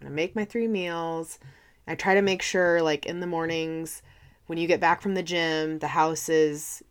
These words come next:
in order of sorts because the girls can be like a tornado in the morning. And I try to own as much of that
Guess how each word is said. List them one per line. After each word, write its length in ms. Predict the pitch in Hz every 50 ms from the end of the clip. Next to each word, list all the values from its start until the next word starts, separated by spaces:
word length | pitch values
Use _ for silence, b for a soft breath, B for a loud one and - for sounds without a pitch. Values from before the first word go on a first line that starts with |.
| _ _ -
in 140 | 190 180 175
order 340 | 147 170 170 160 165 156 151
of 100 | 139 -
sorts 340 | - 147 143 143 143 143 -
because 260 | - 160 - 165 151
the 80 | 160 156
girls 280 | 160 165 165 156 151 -
can 140 | - 160 151
be 180 | 147 143 143
like 180 | 139 123 120 -
a 60 | 131
tornado 760 | 123 - - 165 151 143 135 135 143 135 120 117 117 120 120 -
in 160 | - 156 151
the 60 | 139 131
morning. 640 | 131 131 127 117 117 123 123 131 147 156 147 135 b b b b b b b
And 80 | 147 151
I 40 | 147
try 160 | - - 170
to 140 | 160 - -
own 380 | 180 175 175 165 160 160 156 -
as 160 | - 156 156
much 220 | 160 156 - -
of 80 | 156 135
that 340 | 151 139 135 139 147 -